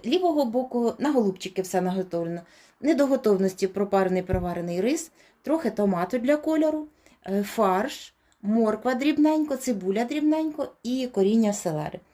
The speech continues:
Все перемішуємо. Звичайно, що посолимо, я забула сказати і показати. Ну, думаю, досвідчена хазяйка не забуде, а недосвідчена потім пойме і досоле.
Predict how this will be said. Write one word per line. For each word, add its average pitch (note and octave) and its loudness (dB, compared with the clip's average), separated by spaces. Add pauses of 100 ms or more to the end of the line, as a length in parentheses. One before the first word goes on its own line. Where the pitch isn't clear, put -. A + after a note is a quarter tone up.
(360)
Все E4 4
перемішуємо. A#3+ 2 (1120)
Звичайно, A3 2
що C4+ 2
посолимо, A3+ 4
я G3 6
забула G#3 0
сказати A#3+ 0
і A#3 -6
показати. A#3+ 0
Ну, A3 -2
думаю, G#3 4 (340)
досвідчена G#3+ 0
хазяйка G#3 4
не A3 6
забуде, A#3 4
а G3+ 4
недосвідчена A3 2
потім G#3+ 2
пойме G#3+ 4
і F#3 -10
досоле. F3 0